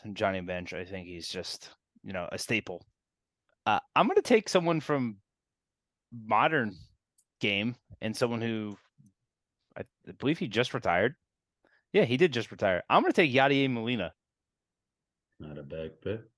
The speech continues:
Speaker 1: I saw a thing on, uh, and I actually, you know, I saw it on the Bleacher Brawl's Twitter account, and I took a peek. I was like, "Yo, really? Yadier did that?" And it's a,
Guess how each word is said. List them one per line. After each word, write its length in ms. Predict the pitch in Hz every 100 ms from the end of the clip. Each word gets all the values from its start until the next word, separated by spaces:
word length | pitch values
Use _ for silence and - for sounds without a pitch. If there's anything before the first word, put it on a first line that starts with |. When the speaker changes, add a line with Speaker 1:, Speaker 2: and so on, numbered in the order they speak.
| _
Speaker 1:
I 200 | 113 151
saw 520 | 196 - 196 185 175 151 - _ -
a 240 | 127 123 113 -
thing 360 | 147 107 107 107
on, 480 | - 110 110 107 101 - _ _ _ _ -
uh, 40 | 101
and 240 | 101 104
I 60 | 123
actually, 680 | 139 - 117 110 98 98 _ _ _
you 60 | 117
know, 220 | 107 98 - _ _ _ _
I 40 | 117
saw 140 | 160
it 60 | 147
on 80 | 131
the 80 |
Bleacher 260 | 107 135 131
Brawl's 240 | 117 120
Twitter 240 | - 147 120
account, 360 | 98 104 98 - -
and 480 | - 98 98 95 - -
I 60 | 107
took 180 | - 131
a 60 |
peek. 160 | 127 160
I 20 |
was 80 | 113
like, 140 | 113
"Yo, 280 | 196 190 101 - _ _ _ _ _ _ _ _ _ _
really? 520 | 113 117 214 392 294 -
Yadier 560 | 104 123 196 359 311 156
did 200 | - 165
that?" 300 | 311 349 - -
And 260 | 131 135 127
it's 240 | 117 -
a, 500 | 123 110 107 104 98